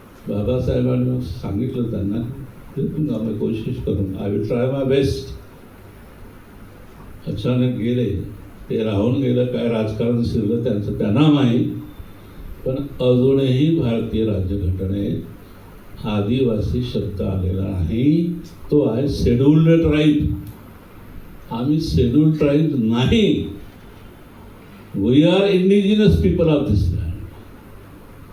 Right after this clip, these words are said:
हेही लक्षात ठेवा आणि या भावनेनं साहित्य निर्माण करा.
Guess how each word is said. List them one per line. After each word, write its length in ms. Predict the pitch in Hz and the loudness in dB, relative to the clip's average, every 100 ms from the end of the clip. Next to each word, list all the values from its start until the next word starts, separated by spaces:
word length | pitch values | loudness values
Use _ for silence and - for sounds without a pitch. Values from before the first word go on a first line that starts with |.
| - - - - - | -20 -20 -20 -18 -8
हेही 420 | - 123 151 190 | 0 4 6 6
लक्षात 340 | 180 - 165 | 4 2 2
ठेवा 480 | 151 147 101 87 - - - - - - - - - | 0 0 -2 -2 -4 -8 -14 -18 -20 -20 -20 -16 -6
आणि 280 | 113 101 107 | -4 -2 0
या 120 | 131 | 0
भावनेनं 500 | 131 117 120 123 123 | 0 0 0 0 0
साहित्य 420 | - 113 104 113 | -2 -4 -4 -4
निर्माण 500 | 107 101 101 104 104 | -2 -2 -2 0 0
करा. 460 | 104 101 101 104 | 0 -2 -2 -4